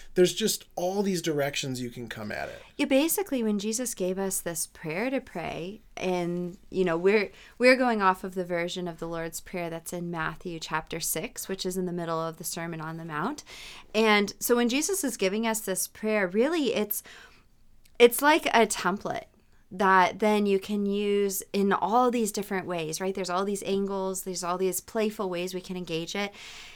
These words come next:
Speaker 2: And this week, we are into the p-, line of the prayer where it says, "Lead us not into temptation,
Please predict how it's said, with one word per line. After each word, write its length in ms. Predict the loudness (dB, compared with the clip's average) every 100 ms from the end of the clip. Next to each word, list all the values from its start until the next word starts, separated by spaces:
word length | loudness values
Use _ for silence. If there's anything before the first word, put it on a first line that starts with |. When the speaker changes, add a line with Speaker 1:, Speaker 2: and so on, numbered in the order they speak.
| -2
Speaker 2:
And 400 | 6 8 10 8
this 400 | 4 6 6 6
week, 380 | 0 -2 -4 -12
we 220 | -2 2 6
are 320 | 6 4 0 -8 -20 -8 0
into 320 | 2 2 0
the 100 | -2
p-, 160 | -2 2
line 260 | 4 4
of 100 | 2
the 100 | 0
prayer 500 | -4 0 2 2 0 -6 -20 0
where 140 | 4
it 140 | 4 2
says, 540 | 0 4 4 2 -6 -12 -4
"Lead 200 | 0 2
us 160 | 0 0
not 180 | 0 0
into 200 | -2 -6
temptation, 800 | -4 -4 -6 -6 -6 -8 -10